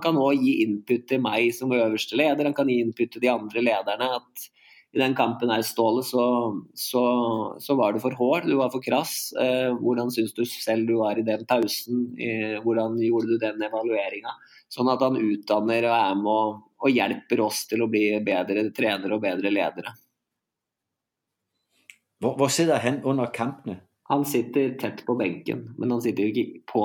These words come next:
Speaker 1: benken.
Speaker 2: Ja.
Speaker 1: Eh, men han
Speaker 2: Ja.
Speaker 1: sitter, eh, tett på, eh, og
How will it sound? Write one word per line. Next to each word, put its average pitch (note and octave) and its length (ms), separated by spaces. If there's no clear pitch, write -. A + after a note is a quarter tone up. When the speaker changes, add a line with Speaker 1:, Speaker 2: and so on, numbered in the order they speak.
Speaker 1:
benken. F2+ 440
Speaker 2:
Ja. - 80
Speaker 1:
Eh, A#2 440
men A2 160
han A2 160
Speaker 2:
Ja. A2 80
Speaker 1:
sitter, G#2 560
eh, G2+ 260
tett - 340
på, G#2+ 160
eh, G2 560
og A2 520